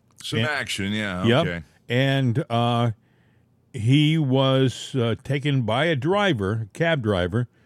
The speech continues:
Speaker 2: to this young man. And this young man so happened to be,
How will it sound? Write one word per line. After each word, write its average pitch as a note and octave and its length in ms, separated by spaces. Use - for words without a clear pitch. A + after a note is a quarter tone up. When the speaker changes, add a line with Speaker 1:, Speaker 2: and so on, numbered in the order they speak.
Speaker 2:
to C3 1300
this A#2+ 460
young C3 260
man. C#3+ 540
And G2 140
this G2+ 160
young A#2 240
man B2 240
so A2 240
happened A#2+ 460
to G#2+ 60
be, A#2 380